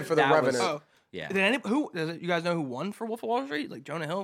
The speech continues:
Speaker 3: Best Supporting Actor or
Speaker 1: He
Speaker 3: some
Speaker 1: might
Speaker 3: shit?
Speaker 1: have. Jonah Hill might. I think Jonah Hill was nominated for that role,
Speaker 2: Yeah.
Speaker 1: for that
Speaker 2: Well,
Speaker 1: one.
Speaker 2: he was nom-, Leo was nominated for an Oscar.
Speaker 1: Oh, yes. Yeah,
Speaker 2: Lost.
Speaker 1: hundred percent.
Speaker 3: Was Margot Robbie big before that movie?
Speaker 1: No, that was, like, one of her breakout roles.
Speaker 2: She was twenty-three, I believe.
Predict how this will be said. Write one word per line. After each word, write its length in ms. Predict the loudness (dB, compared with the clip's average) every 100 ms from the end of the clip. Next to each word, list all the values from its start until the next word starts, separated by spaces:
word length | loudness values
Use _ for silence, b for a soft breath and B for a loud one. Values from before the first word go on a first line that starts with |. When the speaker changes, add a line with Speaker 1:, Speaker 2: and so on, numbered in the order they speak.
| -8
Speaker 3:
Best 260 | -12 -10 -14
Supporting 380 | -18 _ -10 -8
Actor 420 | -10 -12 -12 -6
or 20 |
Speaker 1:
He 80 | -4
Speaker 3:
some 80 | -2
Speaker 1:
might 120 | -2
Speaker 3:
shit? 80 | -2
Speaker 1:
have. 120 | -4
Jonah 220 | -4 -4
Hill 100 | -4
might. 220 | -6 -6 -2
I 80 |
think 200 | -2 -2 0
Jonah 180 | 0
Hill 80 | 0
was 160 | -4 -6
nominated 460 | -6 -6 -6 -10
for 80 | -12
that 180 | -12 -10
role, 100 | -8
Speaker 2:
Yeah. 80 | -8 -8
Speaker 1:
for 220 | -12 -10
that 180 | -10 0
Speaker 2:
Well, 100 | 2
Speaker 1:
one. 80 | 4
Speaker 2:
he 120 | 4
was 180 | 2 4
nom-, 400 | 4 4 2 -4 -10 _
Leo 200 | 2 2
was 140 | 2 0
nominated 380 | -4 -4 -6 -6
for 160 | -6
an 60 | -4
Oscar. 240 | -2 0
Speaker 1:
Oh, 40 | 2
yes. 340 | 0 -2 -6 -6
Yeah, 140 | -2 0
Speaker 2:
Lost. 80 |
Speaker 1:
hundred 120 | -2 -8
percent. 180 | -8 -4
Speaker 3:
Was 120 | 2
Margot 320 | 2 4 2
Robbie 280 | 2 0 -2
big 300 | -4 -6 -6
before 400 | -8 -8 -8 -6
that 180 | -6 -2
movie? 120 | 0
Speaker 1:
No, 180 | 2 4
that 160 | 2
was, 100 | 2
like, 160 | -2 -4
one 180 | -4 -2
of 60 |
her 80 | -2
breakout 380 | -2 -2 -4 -4
roles. 240 | -6 -4
Speaker 2:
She 80 | -4
was 100 | -4
twenty-three, 480 | -2 -2 -2 -2 -2
I 40 |
believe. 280 | -4 -10 -14